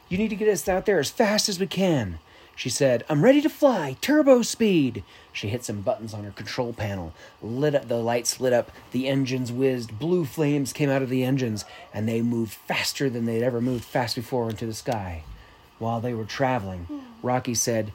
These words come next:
Speaker 1: "Ryder, did you say they were in the middle of the ocean?" "They are," said Ryder.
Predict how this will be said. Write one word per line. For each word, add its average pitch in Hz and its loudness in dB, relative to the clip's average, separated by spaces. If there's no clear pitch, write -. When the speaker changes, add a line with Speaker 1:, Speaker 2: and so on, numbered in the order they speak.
Speaker 1:
"Ryder, 160 2
did 143 -4
you 185 -2
say 214 2
they 180 2
were 175 0
in 170 -2
the 147 -2
middle 151 -2
of 135 -2
the 110 0
ocean?" 220 0
"They 101 -2
are," 120 0
said 101 -6
Ryder. 104 -6